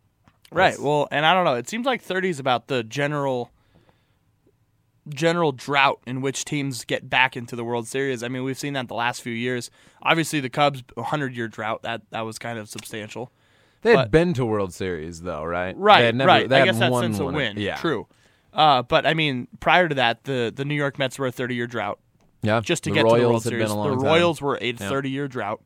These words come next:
Speaker 2: Yeah.
Speaker 1: Exactly. And then this one's twenty-nine. So maybe that's just the window, you know? You
Speaker 2: Unless
Speaker 1: get in,
Speaker 2: you're like
Speaker 1: you gotta
Speaker 2: the
Speaker 1: wait.
Speaker 2: Yankees
Speaker 1: So I
Speaker 2: or the Red Sox, then
Speaker 1: so
Speaker 2: it's like, "Oh, it's been four years since my team's been in the World Series."
Speaker 1: Yeah.
Speaker 2: Man.
Speaker 1: Yeah, exactly, exactly.
Speaker 2: That was my impression of a Red Sox and a Yankee fan.
Speaker 1: Hmm.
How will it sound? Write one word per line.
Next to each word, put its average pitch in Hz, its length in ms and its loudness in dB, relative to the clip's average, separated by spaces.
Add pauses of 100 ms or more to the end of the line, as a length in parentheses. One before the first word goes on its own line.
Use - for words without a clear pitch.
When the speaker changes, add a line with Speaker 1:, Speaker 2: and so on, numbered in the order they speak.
Speaker 2:
Yeah. 92 200 -6 (320)
Speaker 1:
Exactly. 120 680 -6
And 131 100 -8
then 139 120 -8
this 139 180 -12
one's 127 240 -12
twenty-nine. 120 400 -4
So 127 180 -6 (380)
maybe 202 180 0
that's 226 180 6
just - 180 -4
the 196 80 6
window, 196 420 4 (100)
you 180 120 -6
know? 180 180 0 (220)
You 165 100 -4
Speaker 2:
Unless 156 200 4
Speaker 1:
get 180 60 4
in, 180 60 4
Speaker 2:
you're 185 80 4
like - 100 4
Speaker 1:
you - 40 4
gotta 170 160 4
Speaker 2:
the 160 80 4
Speaker 1:
wait. 170 80 6
Speaker 2:
Yankees - 180 0
Speaker 1:
So 175 60 4
I 165 100 4
Speaker 2:
or 113 100 -2
the 107 120 -4
Red 95 200 0
Sox, 90 340 -2
then 90 100 -6
Speaker 1:
so 165 260 4
Speaker 2:
it's 156 60 0
like, - 80 -14
"Oh, 139 300 6
it's 110 120 -6
been 117 160 -6
four 135 540 0
years 120 420 0
since 101 220 -10
my 104 100 -4
team's 98 340 -6
been 95 120 -6
in 95 80 -6
the 95 60 -6
World 92 220 -6
Series." 90 380 -10
Speaker 1:
Yeah. 160 320 2
Speaker 2:
Man. 107 320 -4
Speaker 1:
Yeah, 143 200 -4
exactly, 113 540 -12
exactly. 107 520 -16
Speaker 2:
That 92 100 -2
was 87 100 -4
my 85 120 -10
impression 82 380 -10
of 80 60 -18
a 82 40 -18
Red - 220 -18
Sox - 340 -16
and 82 100 -14
a - 140 -16 (160)
Yankee 82 320 -14
fan. - 240 -20 (200)
Speaker 1:
Hmm. 165 80 -16